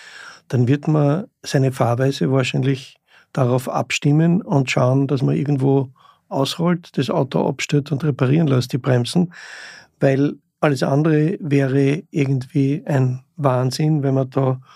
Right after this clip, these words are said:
frohen Mutes den Berg runterfährt, vor der Kurve bremst und dann, na ja, geht die Bremsen halt nicht. Also das ist einfach ein Risiko, das man nicht in Kauf nehmen kann und darf. Und mit der Welt ist es das Gleiche.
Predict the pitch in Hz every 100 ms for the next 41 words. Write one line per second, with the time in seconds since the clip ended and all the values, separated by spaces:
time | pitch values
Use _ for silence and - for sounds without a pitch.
0 | - - - 143 139 147 139 139 139 156
1 | 139 - - 139 - - 147 151 143 -
2 | 156 143 - 143 139 - 147 139 135 135
3 | 131 170 165 - 185 - 151 147 147 -
4 | - _ 165 147 143 151 - _ - 147
5 | 143 143 135 131 147 131 127 139 175 -
6 | - - - - - 120 131 139 131 131
7 | 139 131 143 143 131 131 131 - 143 139
8 | 143 147 139 135 - _ _ - 151 147
9 | - - 170 139 139 139 - 139 131 131
10 | 131 - _ _ - - 131 151 196 -
11 | 147 135 123 - _ 147 131 - 359 156
12 | 131 - 139 127 127 143 - 127 147 -
13 | _ 143 - 175 156 170